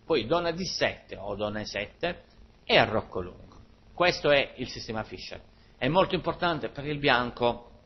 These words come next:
distruggere la catena pedonale del nero, cioè, ripeto, se gli lasciate fare quella catena pedonale H sei, G cinque, F quattro, come voleva Bobby Fischer, allora siete morti.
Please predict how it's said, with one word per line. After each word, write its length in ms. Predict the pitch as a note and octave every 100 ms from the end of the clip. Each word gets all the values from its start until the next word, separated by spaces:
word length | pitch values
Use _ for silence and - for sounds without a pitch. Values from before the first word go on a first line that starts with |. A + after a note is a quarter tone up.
| - - _ - - - -
distruggere 760 | A#2 B2 - - C3+ A#2 A#2 A2
la 100 | G#2+
catena 320 | G#2+ A2+ A2+
pedonale 400 | A2 G#2+ A2+ A2+
del 140 | A2+ A#2
nero, 360 | B2+ A#2 G#2
cioè, 180 | - G#2+
ripeto, 400 | A2+ C#3+ C3 G2+
se 540 | - C3 C3 - D#3+ - - - A2+
gli 200 | B2+ C3
lasciate 560 | C3 - F3+ F#3+ C#3+
fare 420 | - D3+ E3 C#3 A#2
quella 240 | A#2+ A#2
catena 340 | A#2+ C#3+ D#3
pedonale 460 | A#2 A2 A#2 C#3 A#2+ G2+
H 80 | G#2
sei, 300 | - C3+ A2
G 160 | G2
cinque, 320 | - C#3 C3 G#2+
F 180 | G2+ F#2+
quattro, 580 | A2+ G#2+ - - G2 -
come 400 | A2+ A2 G#2+ -
voleva 320 | G#2+ A2 A#2
Bobby 240 | G2+ G2 G2
Fischer, 720 | - G2 - - - G2+ - -
allora 280 | D3 A2+ G#2
siete 240 | G#2+ G#2
morti. 480 | A2 G2+ G2 -